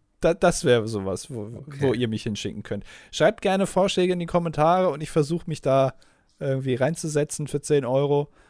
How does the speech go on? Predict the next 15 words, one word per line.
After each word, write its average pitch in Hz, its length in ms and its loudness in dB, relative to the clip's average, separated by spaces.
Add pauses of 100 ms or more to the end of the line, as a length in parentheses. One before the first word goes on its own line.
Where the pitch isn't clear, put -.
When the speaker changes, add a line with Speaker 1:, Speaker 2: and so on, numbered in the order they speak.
(120)
Speaker 1:
Und 127 140 -4
dann 127 100 0
muss 143 160 -2
Micke 139 220 0
Speaker 2:
Mhm. 120 40 0
Speaker 1:
wieder 123 160 2
streamen. 131 380 -4
Das 127 140 -4
finde 131 180 -6
ich 123 100 -4
eigentlich 123 140 -4
das - 120 -4
Beste 101 280 -2
daran. 87 320 -6 (520)
Speaker 2:
Ja. 95 320 -6